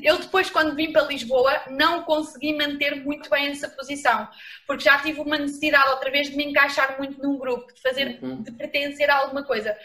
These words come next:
Speaker 1: Mas eu lembro-me que foi, foi um desafio, desafiaram-me, basicamente,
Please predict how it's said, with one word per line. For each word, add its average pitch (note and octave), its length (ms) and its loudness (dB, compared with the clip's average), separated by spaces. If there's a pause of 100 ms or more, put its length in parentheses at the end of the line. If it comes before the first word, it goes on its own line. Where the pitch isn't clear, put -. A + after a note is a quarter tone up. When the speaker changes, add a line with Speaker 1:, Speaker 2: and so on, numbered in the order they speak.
(240)
Speaker 1:
Mas C4+ 140 0
eu D4+ 80 2
lembro-me E4+ 360 -2
que D#4 140 -8
foi, E4 360 0
foi E4+ 240 -2
um D#4+ 100 -4
desafio, C#4+ 680 -4 (280)
desafiaram-me, C#4 800 4 (320)
basicamente, D#4 840 2